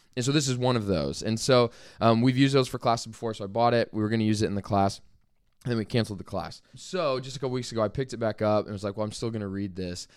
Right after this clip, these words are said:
And so in reading it, one of the things that it did was it,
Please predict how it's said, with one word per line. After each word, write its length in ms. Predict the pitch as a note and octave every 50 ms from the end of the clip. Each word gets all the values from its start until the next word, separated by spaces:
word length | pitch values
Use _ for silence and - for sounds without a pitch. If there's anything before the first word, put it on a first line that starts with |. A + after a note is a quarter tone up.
| - _ _ _ -
And 140 | - A#2 -
so 100 | - B2
in 260 | - C3 C3 B2 A2+ A#2
reading 400 | B2 C#3 D#3 D#3 D3+ C#3+ B2+ A#2
it, 200 | A2 G#2+ G#2+ F2
one 140 | A#2 B2+ C#3+
of 80 | D3
the 60 | C#3
things 300 | B2+ - C3+ B2 B2 A2
that 120 | A2+ A2 G#2+
it 160 | F#2+ F#2+ G2
did 300 | G#2 G#2+ A2 A2 G#2+ G2+
was 180 | G2+ G#2 G2 G#2+
it, 140 | G2 -